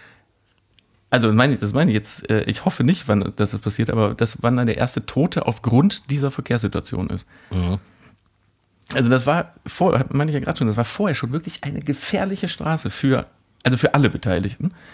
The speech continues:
Speaker 2: <laughs>
Speaker 1: Aber jetzt, so und jetzt kommt's. Als wär's, äh, noch nicht genug.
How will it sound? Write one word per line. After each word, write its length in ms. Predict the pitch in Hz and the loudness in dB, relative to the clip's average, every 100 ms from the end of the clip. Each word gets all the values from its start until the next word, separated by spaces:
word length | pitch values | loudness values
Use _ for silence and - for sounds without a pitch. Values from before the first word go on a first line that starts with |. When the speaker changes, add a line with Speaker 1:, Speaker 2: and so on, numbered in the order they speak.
| - - | -20 -6
Speaker 2:
<laughs> 80 | 151 - - - - - - - - | -4 -4 -6 -8 -8 -10 -10 -10 -6
Speaker 1:
Aber 100 | 110 | -4
jetzt, 520 | 101 - - - - - - - - - - - - - - | -2 0 0 -2 -4 -12 -20 -20 -20 -20 -20 -20 -18 -8 0
so 100 | 135 | 4
und 100 | 110 | 4
jetzt 180 | 180 | 2
kommt's. 360 | - 107 107 - - - - _ _ _ - _ _ _ _ _ - - _ - | 0 -2 -4 -12 -20 -20 -20 _ _ _ -20 _ _ _ _ _ -20 -20 _ -2
Als 200 | 123 117 | 0 4
wär's, 380 | 139 151 - - | 2 2 -4 -4
äh, 160 | 127 | -2
noch 180 | 123 123 | 0 0
nicht 180 | 131 - | 0 2
genug. 420 | 123 113 143 - | 2 4 2 -2